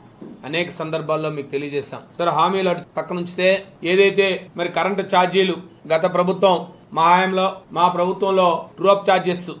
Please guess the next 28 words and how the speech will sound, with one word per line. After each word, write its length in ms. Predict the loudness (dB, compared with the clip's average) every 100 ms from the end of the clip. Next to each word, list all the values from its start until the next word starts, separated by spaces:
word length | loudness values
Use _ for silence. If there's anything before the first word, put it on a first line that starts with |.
| -4
ఏదైతే 600 | 0 2 4 4 4 -2 -8 -6
ఇంధన 240 | 0 0
సర్దుబాటు, 600 | 2 0 4 4 4 0 -10 -12
ప్రజలకి 540 | -4 -2 0 0 -2 -4 -6
కన్జ్యూమ్స్ 340 | -4 -4 -6 -8
ఇచ్చే, 380 | -4 0 0 0
సప్లైలు 340 | 0 2 0
ఇచ్చే 320 | 0 0 0
ఏదైతే 440 | 0 -2 0 -2 0
తేడా 220 | 0 2
ఉందో, 400 | 2 2 0 -2 -8
ఎప్పుడూ 260 | -4 6 6
కూడా 500 | 6 4 4 4 -2
మరి 140 | -6 -4
డిస్కమ్ల 440 | -4 -2 0 2
నుంచి 460 | 0 0 0 0 2
ఏపీఆర్సీకి 760 | -2 2 2 2 -2 -4 -2 -2
ప్రభుత్వం 340 | -4 -6 -6 -6
సమర్పించడం, 680 | -4 -6 -4 -6 -4 -6 -8 -10
మరి 160 | -2 0
ఏపీఆర్సీ 480 | 4 6 4 2
దగ్గర 340 | -4 -2 2 2
ప్రభుత్వం 600 | 0 -4 -6 -6 -4 -6
తాలూకా 580 | -4 -6 -2 0 0 0
వాదన 340 | 0 0 0 -4
వినిపించడం 500 | -8 -8 -8 -8 -8
జరుగుతూ 320 | -8 -4 -4
ఉంటుంది. 360 | -4 -8 -10